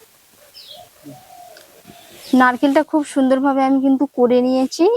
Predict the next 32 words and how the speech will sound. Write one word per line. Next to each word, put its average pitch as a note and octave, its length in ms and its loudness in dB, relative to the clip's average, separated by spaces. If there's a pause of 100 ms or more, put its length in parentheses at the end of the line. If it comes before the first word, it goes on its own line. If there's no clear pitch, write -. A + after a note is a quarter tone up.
(100)
এবার A3+ 280 2
আমি C4 220 0 (580)
উনুনের B3 400 2
মধ্যে B3 280 0 (100)
কড়াই G#3+ 280 0
বসিয়ে A3+ 380 -4
দিয়েছি, C4 320 -2 (100)
কড়াইয়ের A3 340 0
মধ্যে A#3+ 340 -4 (320)
নারকেল A3 360 0
কোড়া A#3 240 2
দিয়ে A3 220 0
দিচ্ছি, A#3+ 400 -8
দিয়ে A#3 180 4
আমি G#3+ 140 -4
একটা A3+ 220 -6
স্টাফিং A3 440 -2
বানিয়ে G3 300 -4
নেব। F#3 180 -6 (1200)
এবার B3+ 260 4
আমি C4+ 200 -2
দিয়ে B3+ 180 -4
দিচ্ছি B3+ 340 -6
এর B3+ 100 2
মধ্যে B3+ 400 0
গোটা A#3 320 0 (100)
পানমৌরির A#3+ 640 -4
সাথে B3 200 -2 (140)
পাঁচ A3 240 -4
থেকে B3 220 -4
ছটা A#3+ 380 0
এলাচ A#3 260 0